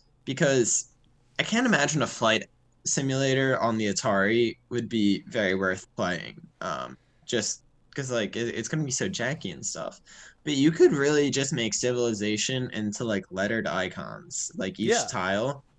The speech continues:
Speaker 1: You can really dumb it down to the point where I think you could fit, like, a really nice game on a really small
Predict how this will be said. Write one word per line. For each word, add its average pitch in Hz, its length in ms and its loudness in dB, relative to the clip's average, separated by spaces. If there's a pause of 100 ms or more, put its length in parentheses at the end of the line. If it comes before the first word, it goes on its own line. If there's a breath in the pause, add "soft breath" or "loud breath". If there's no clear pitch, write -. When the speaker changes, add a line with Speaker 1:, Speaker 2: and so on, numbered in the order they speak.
(120)
Speaker 1:
You 156 140 4
can 214 160 4
really 151 240 6
dumb 107 260 2
it 98 100 0
down 113 520 0
to 127 120 -4
the 101 80 -4
point 104 280 -4
where 101 80 2
I 101 100 4
think 104 240 -4
you 101 140 0
could 98 100 -4
fit, 101 180 -2
like, 92 160 -4
a 85 60 -8
really 95 320 -4
nice 90 300 -4
game 101 420 -4
on 98 140 -6
a 95 40 -4
really 95 200 -2
small 95 920 -4